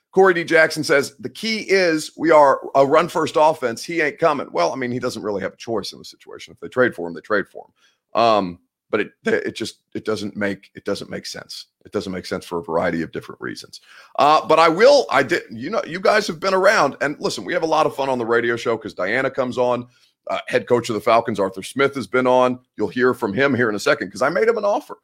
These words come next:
uh, like The Godfather. I made him an offer that I thought he couldn't refuse, and you'll hear that here in a second on Julio Jones, right after I tell you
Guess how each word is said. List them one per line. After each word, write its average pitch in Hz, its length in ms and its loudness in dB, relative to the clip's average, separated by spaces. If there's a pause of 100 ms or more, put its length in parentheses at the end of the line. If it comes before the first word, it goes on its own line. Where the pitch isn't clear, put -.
(320)
uh, 139 160 4
like 160 180 4
The - 60 -2
Godfather. 185 640 0
I 143 40 -12
made 247 200 -6
him 208 80 -6
an 208 80 -8
offer 208 300 0
that - 140 -4 (400)
I 185 100 2
thought 240 240 6
he 233 60 4
couldn't 233 260 4
refuse, 220 720 2
and 151 100 -8
you'll 165 100 -2
hear 226 240 0
that 113 280 2 (280)
here 185 160 2
in 165 80 2
a 165 60 0
second 180 400 0
on 123 120 -2
Julio 135 380 2
Jones, 117 360 0
right 135 200 4
after 135 340 4
I 107 100 2
tell 139 280 2
you 98 200 -4